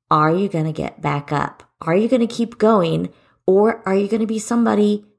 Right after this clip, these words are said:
who quits? And I don't want that for you. I don't want you to be somebody who gives up on your dreams, gives up on your hopes, gives up on that bucket list goal.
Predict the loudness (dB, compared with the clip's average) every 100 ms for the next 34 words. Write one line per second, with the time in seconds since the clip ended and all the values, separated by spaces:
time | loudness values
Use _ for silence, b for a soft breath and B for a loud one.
0 | -4 -4 -4 -4 -2 -2 -6 -16 -18 _
1 | _ _ _ 0 0 0 -6 -4 -2 -2
2 | -2 -2 -4 -6 -4 -4 0 0 0 0
3 | -2 -2 -4 -4 -4 -2 -2 0 -2 -2
4 | -2 0 2 0 0 0 0 -2 -2 -2
5 | -2 -2 -2 -2 -4 -8 b b b 0
6 | 2 0 0 -2 -4 -6 -4 -4 -4 -14
7 | b b b 0 2 0 0 0 0 -2
8 | -10 -2 0 0 -4 -2 -2 -2 -6 -2
9 | 0 0 -2